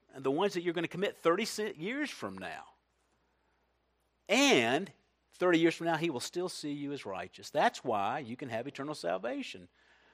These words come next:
That enmity, that separation, that sin no longer is there. And he invites you home as a beloved child. It's really remarkable. And I love this, too, because it's not like it's a begrudging, "Okay, come on into heaven,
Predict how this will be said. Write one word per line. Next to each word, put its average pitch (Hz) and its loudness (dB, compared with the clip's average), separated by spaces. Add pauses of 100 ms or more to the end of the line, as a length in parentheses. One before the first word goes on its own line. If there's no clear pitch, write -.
(500)
That 165 6
enmity, 165 2
that 135 0
separation, 190 2
that 131 -2
sin 151 -2
no 135 4
longer 147 2
is 170 0
there. 185 4 (1300)
And 120 -10
he 135 0
invites 120 4
you 165 0
home 147 2
as 107 -4
a 107 -4
beloved 117 0 (680)
child. 98 -2
It's - -10
really 160 8
remarkable. 101 -2
And 151 0
I 202 12
love 247 12
this, 139 4
too, 190 6
because 139 -2
it's 156 2
not 262 2
like 160 6
it's 131 6
a 120 4
begrudging, 113 4
"Okay, 127 4
come 120 -4
on 147 0
into 143 0
heaven, 107 0